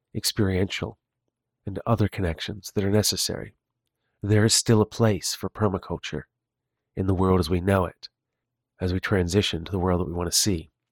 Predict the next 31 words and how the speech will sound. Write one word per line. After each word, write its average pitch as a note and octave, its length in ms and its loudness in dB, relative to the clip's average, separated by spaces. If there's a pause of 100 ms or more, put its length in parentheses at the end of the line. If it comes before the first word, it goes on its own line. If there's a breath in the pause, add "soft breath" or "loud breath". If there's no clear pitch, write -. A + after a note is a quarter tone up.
(460)
And F2+ 320 -4
myself, G#2 560 4
Taj, F#2+ 400 2 (120)
Sean G2 300 0
Chamberlain, G2 500 0 (120)
and A2+ 100 -2
many G#2+ 220 4
others G#2+ 420 2
are G#2 80 -6
choosing G2+ 460 2
to F#2+ 120 -6
live G2 240 0
like F2+ 220 -6
this, - 240 -4
to - 140 -4
live A2+ 200 0
differently, - 540 -6 (600)
while G#2 160 2
still G#2+ 260 4
being F2+ 180 0
a F#2 60 -2
part G2 240 2
of F2+ 60 -2
the F2+ 60 -2
world. B1+ 320 -8 (680)
I A#2 80 2
won't D3 200 8
say D#3+ 120 6
that D3+ 140 6
it's C#3+ 140 2
easy, A2 340 2